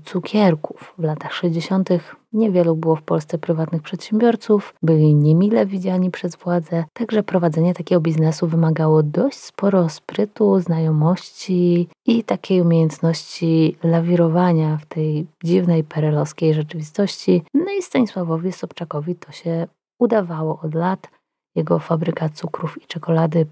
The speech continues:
produkowała słodycze, które były znane w całej Polsce,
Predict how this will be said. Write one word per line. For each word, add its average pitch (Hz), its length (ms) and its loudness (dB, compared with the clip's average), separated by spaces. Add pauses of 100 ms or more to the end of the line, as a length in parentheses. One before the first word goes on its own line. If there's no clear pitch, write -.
produkowała 190 720 0
słodycze, 165 480 -4
które 165 260 -4
były 165 260 2
znane 160 320 0
w 151 60 -14
całej 160 320 -4
Polsce, 208 600 0